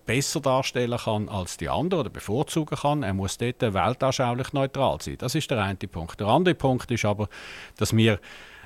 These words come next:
ein Land sind, wo von der christlichen Tradition geprägt ist. Und dann ist das, äh, auch, auch eine Möglichkeit, sich zu dieser Tradition von dem Land zu bekennen. Ist nicht unbedingt das erste Mal auch ein religiöses Bekenntnis. Und ich finde, wenn man anfängt,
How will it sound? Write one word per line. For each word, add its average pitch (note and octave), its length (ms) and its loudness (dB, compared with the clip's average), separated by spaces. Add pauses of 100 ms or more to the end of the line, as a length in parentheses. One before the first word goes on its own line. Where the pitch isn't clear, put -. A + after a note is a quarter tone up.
(160)
ein C3 200 6
Land B2+ 340 8
sind, A#2+ 460 6
wo G#2+ 180 4
von F#2+ 180 -2
der G2 100 -6
christlichen B2+ 460 2
Tradition G2+ 520 0
geprägt F2+ 420 -2
ist. E3+ 160 0
Und C#3+ 220 0
dann A#2+ 100 2
ist C3+ 200 4
das, A#2+ 200 2 (540)
äh, - 240 -12 (380)
auch, C#3+ 360 4
auch C3+ 240 6
eine A#2+ 80 6
Möglichkeit, D#3 960 4
sich C3 360 0
zu A#2+ 140 0
dieser A2 300 2
Tradition A2 520 -2
von C#3+ 120 -4
dem A#2+ 180 0
Land A2+ 420 0
zu - 120 -10
bekennen. A#2 560 2
Ist G#2+ 160 -4
nicht C#3+ 200 4
unbedingt C#3 500 2
das - 80 -2
erste A#2+ 280 2
Mal G#2 180 2
auch F#2 200 0
ein G2 60 -2 (100)
religiöses F2+ 580 -4
Bekenntnis. F2+ 640 -4
Und G2+ 160 -2
ich A2 80 -6
finde, B2+ 420 4 (360)
wenn A2+ 180 6
man A#2 140 6
anfängt, B2+ 640 4